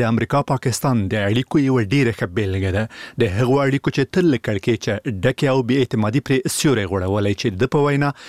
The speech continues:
دې مسلې د ترهګرۍ په وړاندې هڅې هم له ګواښ سره مخ کړي. د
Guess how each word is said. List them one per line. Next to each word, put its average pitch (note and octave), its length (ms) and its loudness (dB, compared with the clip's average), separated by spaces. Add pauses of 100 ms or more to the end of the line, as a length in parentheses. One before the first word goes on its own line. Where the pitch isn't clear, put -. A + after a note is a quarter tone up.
(220)
دې C#3 180 2
مسلې C3+ 300 2
د C3 140 0
ترهګرۍ G#2 380 0 (100)
په B2 80 2
وړاندې A#2+ 340 2
هڅې C#3+ 220 -2
هم C#3+ 60 2 (100)
له F#2+ 160 -4
ګواښ B2 240 2
سره F#2 180 -6
مخ - 220 -10
کړي. A2+ 180 0 (640)
د B2 100 4